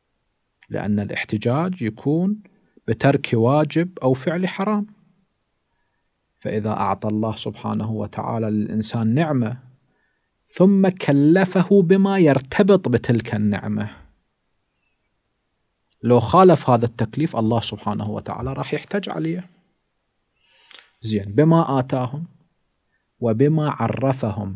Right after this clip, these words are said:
كيف عرفهم؟ أولًا بالفطرة. في عالم الذر، لأن هناك روايات متواترة، مئات الروايات. لعله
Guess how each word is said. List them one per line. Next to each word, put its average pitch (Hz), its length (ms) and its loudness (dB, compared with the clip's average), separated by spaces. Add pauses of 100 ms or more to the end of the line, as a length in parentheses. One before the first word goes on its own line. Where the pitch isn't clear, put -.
كيف 180 260 4
عرفهم؟ 131 600 -2
أولًا 151 640 0 (1700)
بالفطرة. 123 600 -2 (1400)
في - 160 -4
عالم 135 420 4
الذر، 110 420 -2 (500)
لأن 104 260 -4 (100)
هناك 120 440 -4
روايات 110 680 -2 (960)
متواترة، 117 1120 -6 (2000)
مئات 127 720 -2
الروايات. 104 640 -8 (120)
لعله 113 720 -2